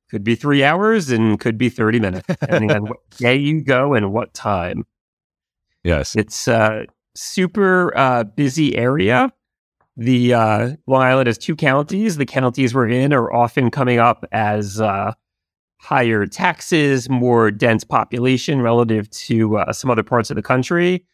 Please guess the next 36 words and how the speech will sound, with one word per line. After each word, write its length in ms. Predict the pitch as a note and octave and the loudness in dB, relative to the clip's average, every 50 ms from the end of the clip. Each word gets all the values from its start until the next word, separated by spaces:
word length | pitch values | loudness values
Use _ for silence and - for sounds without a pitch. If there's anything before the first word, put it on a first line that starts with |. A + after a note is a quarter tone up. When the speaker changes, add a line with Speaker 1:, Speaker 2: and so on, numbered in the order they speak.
| _ _ _ _ _ _ _ - | _ _ _ _ _ _ _ 0
Speaker 1:
And 400 | A#2 A#2+ A#2+ A#2 A#2+ A#2+ A#2 - | 2 4 4 4 4 2 2 2
I 120 | - A#2+ B2 | 2 2 2
always 240 | B2+ B2 A#2+ A2+ G#2 | 2 2 2 0 0
joke 280 | G#2 - C#3+ D3 D3 - | 0 0 0 0 0 -2
with 180 | E3 D3 - | -4 -4 -2
people, 540 | - E3+ D#3+ D#3+ D#3+ - E3+ E3 E3 D#3+ A#2+ | 0 0 0 0 0 0 0 2 2 2 0
in 80 | A#2 A#2 | 0 0
order 240 | A#2 C3 C3 C#3+ | 0 0 0 0
to 100 | C3 C3 | -2 -2
get 320 | G#2 G2+ B2 B2 - - _ _ _ - | -2 0 0 0 -2 -4 _ _ _ -8
to 180 | - D#3+ D#3 | -4 -2 0
my 180 | D3 D3 C#3+ B2 | 2 2 2 2
office, 600 | A#2+ B2+ C#3+ - - F3+ F#3 F#3+ - - - - - | 2 0 0 0 2 2 2 0 0 -6 -14 -6 -2
no 60 | B2+ | 0
matter 160 | C3 C3 C3 | 2 2 2
where 160 | B2 C3 B2+ | 4 4 4
you're 100 | C3+ B2+ | 2 2
coming 260 | B2 D3+ C#3 C#3+ D#3 | 0 0 -2 -2 -2
from, 220 | D3+ - F#3+ F3+ F3 | -2 -2 0 0 0
you're 80 | D#3+ | 2
going 200 | C3+ C#3+ C3 B2+ | 2 2 2 0
to 140 | A#2 - C#3+ | 0 -2 -6
pass 380 | - - C3 B2 A#2+ A2 - - - | -4 0 0 0 0 -2 -4 -8 -8
at 100 | A#2 G#2+ - | -8 -6 -6
least 400 | B2+ B2+ C3+ D3+ E3 - - - | -6 -4 -2 -2 -4 -4 -6 -8
one 420 | D3 C#3 C#3+ D3 D#3 F3 G3 G3+ - _ _ _ _ _ _ _ _ | -2 0 2 2 2 2 -2 -2 -4 _ _ _ _ _ _ _ _
pediatric 500 | - D#3 D3 D3 C#3+ D3 D3 F3 D#3 D#3 | -2 0 2 2 2 2 0 0 -2 0
dental 300 | E3 D3+ D#3 E3+ E3+ E3+ | 0 0 0 0 0 2
office 560 | E3+ F3+ - - B2+ B3+ - - - - - _ _ _ _ _ _ _ - | 0 0 0 0 0 0 -2 -4 -10 -16 -18 _ _ _ _ _ _ _ -8
and 120 | - - | -8 -4
probably 440 | - D#3+ C#3 C3+ C3 C3+ A#2 B2 A2+ | -2 0 0 0 0 0 0 0 -2
ten 240 | - - E3 D3+ D#3 | 0 0 0 0 0
dentists, 600 | D3 D3+ D#3+ D#3+ - F#3+ F#3+ - - - - - _ _ - | 0 0 0 0 0 0 0 -2 -4 -12 -18 -20 _ _ -2
but 180 | D#3+ B2+ B2+ - _ _ _ _ _ | 0 0 0 -2 _ _ _ _ _
probably 540 | - F3 E3+ F3 D#3+ F3 D#3+ C#3 C#3+ C#3+ C3 | 0 2 2 2 2 2 0 2 2 2 2
more. 460 | C3 C#3+ C#3 A2+ G2+ F#2+ A2+ B2+ | 2 2 2 2 0 -2 -4 -8